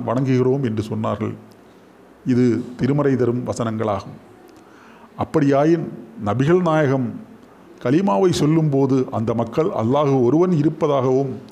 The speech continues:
அவனே வணக்கத்துக்கு உரியவனாக இருப்பதாகவும், அவனே வானம் பூமியை படைத்தவனாகவும்,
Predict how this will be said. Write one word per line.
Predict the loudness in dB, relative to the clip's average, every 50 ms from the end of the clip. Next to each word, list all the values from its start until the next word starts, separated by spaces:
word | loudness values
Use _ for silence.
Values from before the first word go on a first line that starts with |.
| -20 -20 -20 -20 -20 -20 -20 -10 -6
அவனே | -4 0 0 2 2 4 4
வணக்கத்துக்கு | 2 2 2 0 0 0 -2 -2 0 -2 -4 -2 0 0
உரியவனாக | 2 2 4 4 4 4 4 2 2 2 2 2 2 0 0 -2
இருப்பதாகவும், | -2 -2 -2 -2 0 0 0 2 2 2 2 2 0 0 -2 -6 -12 -18 -20 -20 -20 -20 -14 -6
அவனே | -4 -2 0 0 2 2 2 2
வானம் | 2 2 2 2 2 2 2 2
பூமியை | 2 4 4 4 2 2 2
படைத்தவனாகவும், | 0 0 0 -2 -2 -2 -2 0 0 2 2 2 2 2 2 0 0 -4